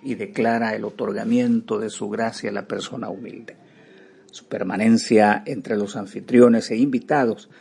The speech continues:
le dará a Jesús ocasión para otorgarnos su valiosa enseñanza que perdurará por siempre. Continúa diciendo su consejo:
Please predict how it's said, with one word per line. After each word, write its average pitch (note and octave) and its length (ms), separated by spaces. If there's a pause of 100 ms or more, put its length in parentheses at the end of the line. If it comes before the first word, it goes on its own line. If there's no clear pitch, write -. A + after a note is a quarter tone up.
(360)
le - 160
dará F#2 300
a G#2+ 40
Jesús G2 420
ocasión A2 580
para G#2 180
otorgarnos G2+ 680
su G2 120
valiosa G2 360
enseñanza G#2+ 760
que G2+ 100
perdurará F#2 920
por F2+ 180
siempre. - 520 (540)
Continúa G#2 640
diciendo G2 420
su - 160
consejo: G#2 540